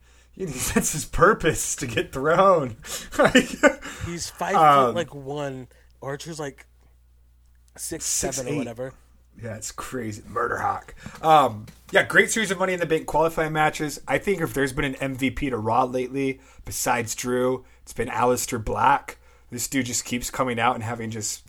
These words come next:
Speaker 1: great matches. His style translates so well to the open arena.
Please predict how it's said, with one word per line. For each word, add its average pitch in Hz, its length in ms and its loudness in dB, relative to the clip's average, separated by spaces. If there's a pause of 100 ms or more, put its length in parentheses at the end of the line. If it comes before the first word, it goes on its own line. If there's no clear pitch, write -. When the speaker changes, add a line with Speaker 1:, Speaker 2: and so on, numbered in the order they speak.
(600)
Speaker 1:
great 120 640 -2
matches. 143 720 0
His 135 200 -4
style 143 500 4
translates 135 540 -4
so 135 160 -2
well 131 120 0
to 127 40 -4
the 131 80 0
open 127 180 0
arena. 156 480 -2